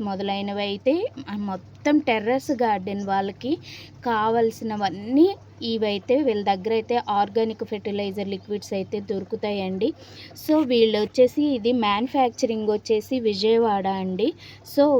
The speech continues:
విజయవాడ సెల్ నెంబర్ అయితే ఇక్కడ కింద అయితే ఉంది. ఇదైతే విజయవాడ సెల్ నెంబరు. So హ-, తెలంగాణలో హైదరాబాద్లో వీళ్ళ స్టోర్ వచ్చేసి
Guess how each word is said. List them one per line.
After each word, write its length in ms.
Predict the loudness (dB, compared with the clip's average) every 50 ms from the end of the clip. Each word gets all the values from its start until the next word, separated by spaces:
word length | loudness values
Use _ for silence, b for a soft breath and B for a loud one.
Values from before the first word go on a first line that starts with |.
| 4 2
విజయవాడ 520 | 2 6 6 6 6 6 6 4 4 2 0
సెల్ 340 | 0 0 0 0 0 0 -2 -2
నెంబర్ 240 | -2 -2 -2 -2 -2
అయితే 280 | -2 0 4 6 6
ఇక్కడ 260 | 6 6 6 2 2 2 2 2
కింద 220 | 2 2 4 4 4
అయితే 340 | 4 4 4 6 6 8 8 8 6 4
ఉంది. 300 | 2 0 2 4 4 4 2 -2 B B B B B B B
ఇదైతే 440 | 0 2 4 6 6 4 6 4 6
విజయవాడ 560 | 6 6 6 8 8 6 8 8 6 6 4 2 0 2 0
సెల్ 240 | 0 0 0 0
నెంబరు. 380 | -2 -2 -2 -2 2 4 4 4 2 B B B B B B -18 -14 -6 -2
So 120 | 0 2 2 2 0 -2 -6 -8 -10 -10 -10 -12 -20 -20 -20 -20 -20 -20 -20 -16 -10 -8 -6
హ-, 340 | -6 -8 -10 -16 -16 -12 -2 2
తెలంగాణలో 840 | 6 8 8 8 8 8 8 8 6 6 6 4 2 4 4 4 4 2 2 -2 -2 0
హైదరాబాద్లో 880 | 2 2 2 2 2 2 2 4 4 4 2 2 0 0 0 2 2 2 0 -2 B B B B B 4
వీళ్ళ 240 | 6 6 6 6
స్టోర్ 400 | 2 0 2 4 6 8 10 10
వచ్చేసి 480 | 8 8 6 4 2 2 2 2 2